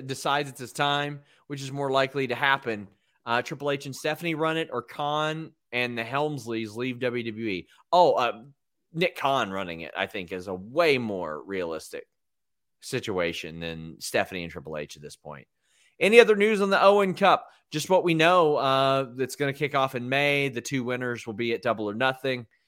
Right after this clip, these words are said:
Um, th-, I, I've heard some names that have pitched themselves to be in it, which I think is very cool. But yeah, I think it's gonna be a lot of fun. And Michael Keys says,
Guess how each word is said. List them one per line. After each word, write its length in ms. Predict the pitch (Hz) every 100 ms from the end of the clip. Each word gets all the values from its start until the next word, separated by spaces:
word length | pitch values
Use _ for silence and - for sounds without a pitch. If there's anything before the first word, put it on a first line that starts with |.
| _ _ -
Um, 460 | 101 104 98 95 82
th-, 100 | - - _ _ _
I, 260 | 92 92 101
I've 80 | 107
heard 340 | 139 131 120
some 400 | - - 123 131
names 600 | 131 131 131 127 - - _ -
that 180 | 107 104
have 240 | 101 - _ _ _
pitched 340 | - 165 - -
themselves 640 | 120 117 - 131 151 156
to 80 | -
be 200 | 160 180
in 100 | 180
it, 140 | 185 -
which 180 | 127
I 80 | 135
think 240 | 123 131 127
is 80 |
very 320 | 113 131 127 127
cool. 320 | - 135 147
But 280 | 123 110 - _ _ _ _ _ _ _ _ _ _ _
yeah, 240 | 139 220
I 100 | 208 110
think 220 | 135 120
it's 160 | 131
gonna 160 | - 131
be 280 | 135 135 139
a 100 | 135
lot 180 | 135 139
of 60 |
fun. 360 | 143 160 170 113 - _ _ -
And 140 | 127
Michael 240 | 147 135 127
Keys 360 | - 139 127
says, 300 | - 135 117